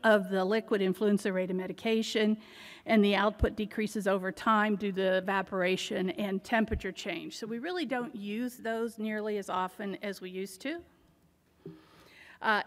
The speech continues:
air entrapment affects dose. Largest dose per kilo is actually in the young child due to a tight-fitting mask.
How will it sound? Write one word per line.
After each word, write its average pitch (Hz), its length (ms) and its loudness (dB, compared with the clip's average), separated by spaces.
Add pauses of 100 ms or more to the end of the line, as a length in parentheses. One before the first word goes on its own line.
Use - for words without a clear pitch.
air 247 240 6
entrapment 247 580 2
affects - 420 -6
dose. 208 460 -2
Largest 240 540 0
dose 247 300 0
per - 160 -4
kilo 254 400 -2
is 214 100 -2
actually 214 460 -2
in 220 120 -4
the 202 140 -4
young 196 320 -2
child 220 580 -2
due 220 140 -4
to 202 100 -2
a 185 60 -4
tight-fitting 214 720 -4
mask. 226 460 -4